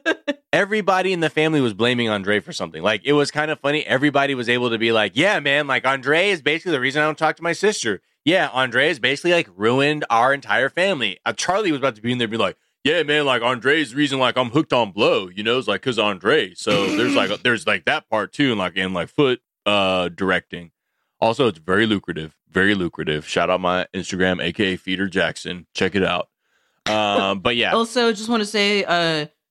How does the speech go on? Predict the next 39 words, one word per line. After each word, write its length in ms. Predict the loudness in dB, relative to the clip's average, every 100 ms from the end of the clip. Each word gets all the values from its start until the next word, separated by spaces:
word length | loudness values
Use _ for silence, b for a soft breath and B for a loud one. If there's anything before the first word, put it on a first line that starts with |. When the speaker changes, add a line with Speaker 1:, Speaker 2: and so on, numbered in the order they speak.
| _
Speaker 2:
if 120 | -2
anyone 280 | 0 2 2
here 180 | 2 0
is 140 | -2
looking 240 | -4 -4
for 100 | -4
a 60 | -2
business 320 | -2 -2 -2
opportunity, 800 | -2 -4 -2 0 2 2 0 0
uh, 240 | 0 -2 -4
feet-wise, 760 | 0 0 2 0 0 -4 -6
I 260 | -4 -2 -2
am 280 | -4 -4 -2
available, 760 | 0 0 0 -2 -2 -2 -4 _ _ _
um, 220 | 0 2
Speaker 1:
Oh, 140 | 2 2
hell 140 | 0
yeah. 40 | 2
Speaker 2:
for, 320 | 2 0 2
Speaker 1:
Oh, 120 | 2
hell 80 | 2
Speaker 2:
you 60 | 0
know, 160 | 0 -4
Speaker 1:
yeah. 60 | -10 _
Speaker 2:
just 140 | -10 -2
quick 220 | -2 -2
coaching 420 | -2 -2 0 -2
sessions 600 | 0 -2 -2 -2 -2 -2
and 100 | -2
how 80 | 0
you 120 | -2
can 180 | -2 -2
get 200 | -2 0
going. 400 | 0 0 0 -2
It's 240 | -6 -10
just, 240 | -10 -8 -2
like, 260 | -2 -2 _
uh, 280 | 0 0 -2 -8 _ _ _ -18
it's, 200 | -6